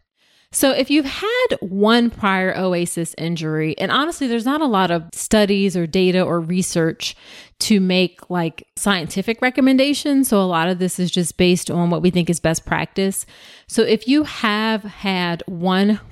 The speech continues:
prior Oasis injury, so a third or fourth degree tear, then really vaginal delivery can certainly be a reasonable option after you're counseled about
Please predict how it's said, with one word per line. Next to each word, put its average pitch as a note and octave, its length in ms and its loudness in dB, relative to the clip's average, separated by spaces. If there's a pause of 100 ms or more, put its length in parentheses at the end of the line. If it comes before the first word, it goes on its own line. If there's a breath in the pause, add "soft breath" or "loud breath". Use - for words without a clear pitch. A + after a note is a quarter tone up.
prior F3 380 -2
Oasis F3+ 540 -2
injury, E3 440 -2
so E3+ 220 2
a E3 60 4
third E3+ 280 2
or F#3+ 80 2
fourth F#3 320 2
degree F#3 300 0
tear, D#3 500 -2 (400 loud breath)
then B3+ 180 2
really F4+ 280 2
vaginal G3+ 480 -2
delivery F#3 520 -4
can G#3+ 200 0
certainly G4+ 320 2
be C4 140 2
a A3 80 2
reasonable F#3+ 480 0
option F3 680 -2 (320 loud breath)
after F#3 300 -2
you're F#3+ 100 2
counseled E3+ 800 -2
about D#3 420 0